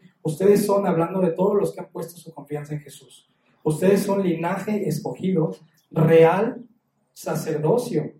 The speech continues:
O sea, real sacerdocio es un énfasis agregado. Nación santa, pueblo adquirido para posesión de Dios. ¿Qué quiere decir eso? Que tenemos la libertad de orar al Padre. Tenemos de entrar la libertad de entrar a su trono en oración.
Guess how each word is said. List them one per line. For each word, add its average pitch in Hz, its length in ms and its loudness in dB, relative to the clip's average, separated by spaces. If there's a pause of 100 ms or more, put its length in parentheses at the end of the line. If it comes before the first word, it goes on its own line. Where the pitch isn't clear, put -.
(140)
O - 80 -20
sea, 143 160 -12 (100)
real 170 400 0
sacerdocio 175 760 0
es 156 140 0
un 185 120 -8
énfasis 185 420 -6
agregado. 147 600 -6 (300)
Nación 165 400 -4
santa, 208 640 -4
pueblo 196 300 4
adquirido 190 560 0
para 160 260 -4
posesión 175 720 -8 (380)
de 170 580 -2 (160)
Dios. - 640 0
¿Qué 185 140 -4
quiere 220 160 8
decir 196 320 0
eso? 202 280 0
Que - 80 -8
tenemos 190 380 -8
la 190 80 -4
libertad 170 600 -4
de 156 80 -2
orar 160 220 0
al 165 180 -6
Padre. - 340 -4 (400)
Tenemos 175 300 -6
de 170 60 -6
entrar 170 260 -4
la 185 80 0
libertad 160 640 -2
de 156 120 0
entrar 165 460 -2
a 165 80 -4
su - 200 -8
trono 165 460 -4
en 151 140 -4
oración. 190 580 0